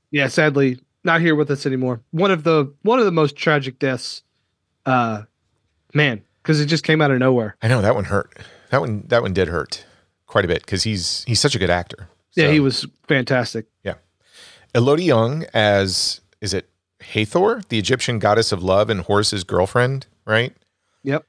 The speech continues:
Speaker 2: So, speaking of television series, she was Elektra Natchios from Daredevil,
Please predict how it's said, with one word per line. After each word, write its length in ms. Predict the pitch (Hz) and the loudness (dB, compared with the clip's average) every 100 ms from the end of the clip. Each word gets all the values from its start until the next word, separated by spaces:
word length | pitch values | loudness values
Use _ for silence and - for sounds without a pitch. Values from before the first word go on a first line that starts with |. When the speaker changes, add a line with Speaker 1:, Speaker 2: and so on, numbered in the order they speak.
| - | -6
Speaker 2:
So, 380 | - 139 113 113 | 0 2 2 0
speaking 320 | - 117 110 | -4 -2 0
of 80 | 98 | 0
television 400 | 113 127 120 95 | 2 2 2 0
series, 480 | - 98 104 135 - | 0 2 2 0 -4
she 160 | - 117 | -4 -2
was 220 | 110 92 - | 0 -2 -2
Elektra 680 | 98 110 - 131 123 120 - | 0 0 0 0 2 2 -2
Natchios 720 | 104 104 113 - 92 87 - - | -4 -2 0 0 0 0 -6 -8
from 320 | - 98 90 - 101 92 | -2 0 -2 -6 -14 -10
Daredevil, 680 | - 104 113 92 80 - - | 0 2 4 2 -2 -6 -10